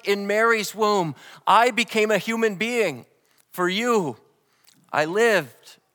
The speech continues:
for you. I taught for you. I died to redeem you. You are my creation.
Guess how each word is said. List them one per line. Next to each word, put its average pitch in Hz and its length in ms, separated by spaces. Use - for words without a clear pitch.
for 160 120
you. 190 480
I 160 160
taught 226 500
for 190 80
you. 196 420
I 135 120
died 208 420
to 190 100
redeem 202 520
you. 139 300
You 240 200
are 254 140
my 208 220
creation. 190 760